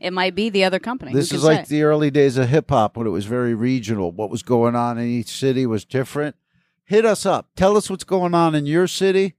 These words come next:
Speaker 2: What's going on? Let's keep an eye on these brands, these
Speaker 1: <laughs>
Speaker 2: robots.
Speaker 1: Does your
Speaker 2: Let's track this thing. These are the Model T Fords of our future world.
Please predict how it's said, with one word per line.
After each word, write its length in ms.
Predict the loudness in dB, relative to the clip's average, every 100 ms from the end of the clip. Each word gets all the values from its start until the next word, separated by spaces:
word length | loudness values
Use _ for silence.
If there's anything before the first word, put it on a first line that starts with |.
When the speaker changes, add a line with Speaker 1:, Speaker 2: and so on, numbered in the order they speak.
| _ _
Speaker 2:
What's 280 | -6 -4 -2
going 320 | -2 0 2
on? 320 | 4 2 0 -2
Let's 260 | -2 -2
keep 240 | -2 -6 -4
an 120 | -2
eye 220 | 0 0
on 60 | 0
these 200 | -4 -2
brands, 580 | 0 2 2 2 -2 -6
these 220 | -6 0
Speaker 1:
<laughs> 0 |
Speaker 2:
robots. 880 | 4 4 4 4 4 0 -8 -16 -14
Speaker 1:
Does 260 | -12 -10
your 120 | -2 0
Speaker 2:
Let's 200 | 0 2
track 360 | 4 4 2
this 200 | -4 -4
thing. 280 | -2 -4 -4 -4
These 340 | 0 0 0 -2
are 340 | 2 4 4
the 100 | 2
Model 360 | 2 2 2 -2
T 260 | -4 -8
Fords 720 | -6 0 4 4 2 -2 -12 -16 _ _ _ _ -2
of 220 | 0 4
our 220 | 4 4
future 840 | 0 -4 -4 -4 -2 0 0 -2 -8 _ _ _ _ _
world. 540 | 2 4 4 2 -8